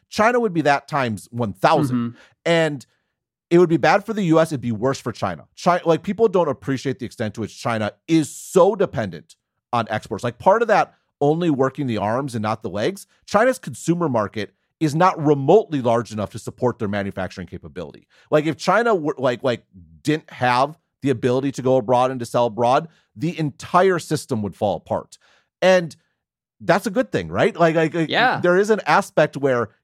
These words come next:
Speaker 1: good for Apple for, for being dependent, good for
Speaker 2: <laughs>
Speaker 1: China for being dependent, because that sort of keeps, you know, the, the, that keeps us away from our, our worst impulses.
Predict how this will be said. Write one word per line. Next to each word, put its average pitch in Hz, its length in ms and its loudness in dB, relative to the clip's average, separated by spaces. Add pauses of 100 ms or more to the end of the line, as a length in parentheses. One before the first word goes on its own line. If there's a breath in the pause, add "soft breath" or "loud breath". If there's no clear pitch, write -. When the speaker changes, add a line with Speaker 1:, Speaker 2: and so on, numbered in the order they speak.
Speaker 1:
good 254 220 4
for 202 180 2
Apple 175 320 4
for, 113 180 -4 (200)
for 127 100 0
being 113 240 0
dependent, 123 520 -2
good 220 180 4
for 254 160 0
Speaker 2:
<laughs> - 0 -
Speaker 1:
China 190 400 2
for 143 100 -4
being 113 240 -4
dependent, 95 540 -8 (220)
because 143 320 0
that 180 280 2
sort 185 180 2
of 165 100 -4
keeps, - 360 -6 (360)
you 139 120 -2
know, 135 100 4
the, 135 160 0
the, 127 300 -4
that 147 180 0
keeps 180 220 -4
us 165 120 -6
away 135 240 0
from 107 400 -6
our, 101 160 -4
our 107 160 0
worst 110 280 -2
impulses. 104 600 -10